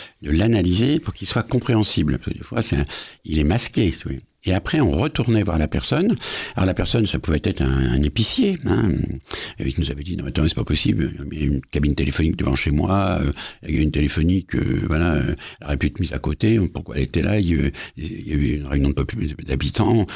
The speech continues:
On avait défini, puis un jour, euh, P T T ont installé la cabine devant chez moi, quoi. » Alors, on disait, « Mais, euh, qui, qui est responsable ? Alors, est-ce que c'est, hein, est-ce que c'est la voirie ? Est-ce que c'est le machin et tout ? »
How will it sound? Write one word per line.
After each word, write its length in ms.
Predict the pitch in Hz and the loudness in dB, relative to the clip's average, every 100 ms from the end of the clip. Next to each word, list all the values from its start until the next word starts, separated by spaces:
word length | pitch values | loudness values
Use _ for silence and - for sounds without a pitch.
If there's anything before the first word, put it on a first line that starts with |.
| - | -14
On 100 | - | -4
avait 180 | 80 80 | 0 2
défini, 360 | 71 76 92 113 | 2 2 2 2
puis 140 | - | 0
un 80 | 69 | 0
jour, 260 | 71 95 78 | 2 0 0
euh, 220 | 64 57 | 0 -2
P 120 | 71 | -4
T 120 | 71 73 | -2 -4
T 140 | - | 0
ont 80 | 90 | 2
installé 280 | 67 - 78 | 2 0 0
la 80 | 80 | 0
cabine 220 | 76 85 | 2 0
devant 140 | 78 | 0
chez 140 | 71 - | -4 -2
moi, 160 | - - | -4 -6
quoi. » 100 | - - - - - - | -16 -20 -20 -20 -20 -4
Alors, 180 | 87 98 | 0 2
on 20 | |
disait, « 100 | 107 | 2
Mais, 300 | 85 - - | 2 0 0
euh, 40 | - - | -4 -8
qui, 220 | - - | -8 -8
qui 160 | - 139 | -2 0
est 60 | |
responsable ? 640 | - - 202 - 80 76 - | 0 0 0 2 0 -2 -4
Alors, 260 | 76 73 69 | -2 0 -2
est-ce 100 | - | -2
que 120 | 65 | -4
c'est, 540 | - 71 73 71 67 76 | -2 0 2 2 2 2
hein, 260 | 92 110 | 4 4
est-ce 120 | 107 | 2
que 100 | - | -2
c'est 120 | - 71 | -2 -2
la 80 | |
voirie ? 480 | 71 71 71 98 104 | 0 -2 -4 -4 -4
Est-ce 140 | 98 - | -6 -12
que 80 | |
c'est 120 | - - | -16 -12
le 60 | |
machin 240 | 73 - 110 | -10 0 0
et 60 | |
tout ? » 160 | - | 2